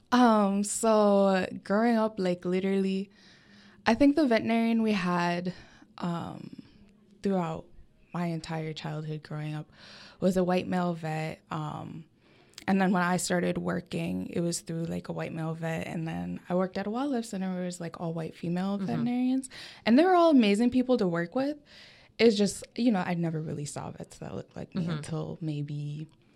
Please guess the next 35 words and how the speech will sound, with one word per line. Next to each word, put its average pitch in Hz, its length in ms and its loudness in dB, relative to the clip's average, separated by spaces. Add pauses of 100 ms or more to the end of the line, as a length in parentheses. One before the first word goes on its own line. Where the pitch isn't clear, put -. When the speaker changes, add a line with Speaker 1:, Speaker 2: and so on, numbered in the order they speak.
(1500)
Speaker 1:
I 202 40 -8
don't 277 140 2
even 311 220 4
know, 254 100 4
probably 269 300 6
on 427 140 6
T 359 180 4
V 254 260 4
when 254 220 8
they 233 180 6
started, 226 540 4
um, 196 300 0
A 180 100 -2
Vet's 180 420 -2
Life. 226 640 0
Speaker 2:
Great 165 220 2
show. 156 260 -2 (400)
I 262 100 2
mean, 269 200 8
I 247 100 6
feel 269 240 6
like 240 340 6 (140)
sometimes, 233 580 0 (280)
you 214 100 2
know, 185 80 4
'cause 185 220 0
you 233 160 4
were 220 440 6
an 196 120 2
exec 175 320 2
board 175 160 2
member 165 240 0
of 151 80 -4
Valid, 156 420 -4 (120)
Speaker 1:
Mm-hmm. 208 400 6